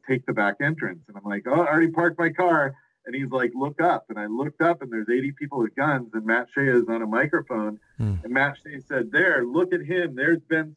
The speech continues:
Speaker 1: Stuckert now, the one that's doing this." So then they all turned and looked at me. And, uh, I gotta say, it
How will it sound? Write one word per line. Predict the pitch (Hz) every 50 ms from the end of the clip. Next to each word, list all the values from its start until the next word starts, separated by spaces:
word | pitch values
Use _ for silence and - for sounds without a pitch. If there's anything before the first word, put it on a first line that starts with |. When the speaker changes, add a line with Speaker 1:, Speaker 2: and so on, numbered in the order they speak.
| _ -
Speaker 1:
Stuckert | 170 160 165 165 156 151 -
now, | 160 165 160 151 135
the | 123
one | 123 131 147 165 160 151
that's | 147 127 - _ _ -
doing | 151 170 196 202 180 147
this." | 123 110 104 - _ _ _ _ _ - - _ _ _ _ -
So | 151 151
then | 170 175 170
they | 165 151
all | 147 151 165 180 185
turned | 180 - 175 170 160 151
and | 143 131 127
looked | 143 180 185 180 185
at | 175 143
me. | 123 110 104 104 110 - _ _ _ _ _ _ _ _ _ 127
And, | 127 127 127 123 123 120
uh, | 117 117 113 113 110 110 -
I | 117 120
gotta | 123 143 151 160 -
say, | - - 151 160
it | 151 131